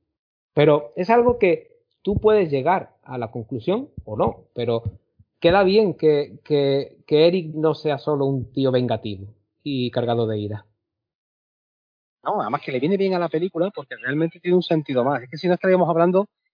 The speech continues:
Speaker 2: mm, eh, una historia de violencia, ¿no? O una película de Liam Neeson, ¿no? <laughs> Es simplemente de hecho de, "Voy a, voy a arreglar aquí, eh, voy a pasar a cuchillo aquí a todo el que se me plante por delante", ¿no? Pero sin embargo le da un sentido más, ¿no? Un sentido más,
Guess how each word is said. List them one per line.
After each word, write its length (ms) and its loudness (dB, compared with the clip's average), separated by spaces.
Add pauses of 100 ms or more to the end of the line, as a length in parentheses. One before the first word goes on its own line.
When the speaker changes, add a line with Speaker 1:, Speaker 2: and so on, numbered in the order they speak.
(200)
Speaker 2:
mm, 360 -8
eh, 300 -4 (160)
una 180 4
historia 280 2
de 60 4
violencia, 460 4
¿no? 120 0
O 360 2
una 200 2
película 360 2
de 100 4
Liam 260 2
Neeson, 320 -2
¿no? 140 -4
<laughs> 100 -2
Es 40 -12
simplemente 460 -2
de 120 2
hecho 220 2
de, 160 2 (540)
"Voy 220 4
a, 180 0 (140)
voy 160 4
a 60 4
arreglar 380 2
aquí, 360 0 (460)
eh, 220 2
voy 140 2
a 60 4
pasar 240 0
a 60 2
cuchillo 340 0
aquí 180 0
a 60 4
todo 180 2
el 80 -2
que 80 -4
se 100 -4
me 100 0
plante 280 -2
por 140 -2
delante", 360 0
¿no? 120 -6 (320)
Pero 100 0
sin 140 0
embargo 300 4
le 100 6
da 60 4
un 100 2
sentido 560 -2
más, 240 -8
¿no? 160 -6
Un 80 -8
sentido 340 -8
más, 380 -6